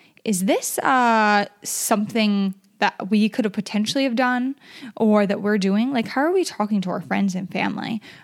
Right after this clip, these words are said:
um, about these things? Like, we all have errors. We have all sinned, and we all have things that we need to ask for forgiveness from. So we really need to focus on ourselves and with that, that's gonna help others.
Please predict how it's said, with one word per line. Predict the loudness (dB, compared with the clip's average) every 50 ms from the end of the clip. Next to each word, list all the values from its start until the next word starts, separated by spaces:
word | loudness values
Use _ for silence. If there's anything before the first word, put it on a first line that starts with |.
| _
um, | -4 -2 0 0 0 -2 -4 -6 -6 -4 -6
about | -2 0 0 0 0 -2
these | -6 -8 -6 -6
things? | -6 -8 -8 -8 -8 -8 -8 -10 -12 _
Like, | -4 -4 -4 -6 -10 _ _ _
we | -6 -2 0 0 2 2
all | 2 2 2 2
have | 2 0 -2 -2
errors. | -2 -2 -2 -2 -4 -6 -8 -6
We | -2 -2 -2 0 0
have | -2 -2 -2
all | -2 -2 0 0 0 -2
sinned, | -2 -2 0 0 0 0 0 0 -2 -2 -4 _ -20 -20 -20 -20 -20 -6 0
and | 2 4
we | 4 4 4
all | 4 4 4 4 4
have | 2 0 0
things | -2 -2 0 0 0 0
that | 0 0
we | 2 2 2
need | 2 0
to | 0 -2
ask | -2 -4 -4 -6 -8
for | -8 -10
forgiveness | -8 -6 -6 -6 -6 -6 -10 -10 -10 -6 -6 -6 -4
from. | -2 -2 -2 -2 -4 -6 -6
So | -2 0 2 2
we | 4 4
really | 4 4 4
need | 4 2 2
to |
focus | 2 0 -2 -2 -2 -4 -6
on | -4 -4 -4
ourselves | -4 -4 -4 -4 -4 -6 -6 -6 -8 -10 -10 -10 -14 -18 -16 -18 -12 _
and | -2 -2 0 -2 -2 -4 -8 -18 -20 _ _ _ _
with | -8 -4 2 4 4 4 4 2 0 -2 -2 2
that, | 2 2 2 2 0 -2
that's | -4 -4 -4 -4
gonna | -2 -2 0 0
help | 0 -2 -4 -4 -4
others. | -6 -6 -6 -6 -6 -6 -6 -8 -10